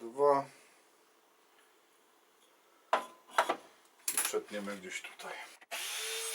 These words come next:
Kantóweczkę,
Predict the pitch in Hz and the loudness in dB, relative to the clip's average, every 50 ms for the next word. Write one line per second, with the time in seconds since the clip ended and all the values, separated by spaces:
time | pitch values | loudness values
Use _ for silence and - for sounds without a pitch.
0 | 453 453 453 466 466 - - - - - - - 427 427 - - - 349 330 - | -4 -4 -4 -4 -4 -4 -4 -4 -4 -4 -4 -4 -4 -4 -4 -4 -4 -6 -6 -6
1 | - - - - - - - - - - - - - - - - - - - - | -6 -6 -8 -8 -8 -10 -10 -10 -10 -10 -10 -12 -14 -16 -18 -18 -16 -14 -12 0
2 | - 110 110 110 113 113 139 - - - - 147 135 131 | 2 2 2 2 4 6 6 6 6 4 6 10 10 10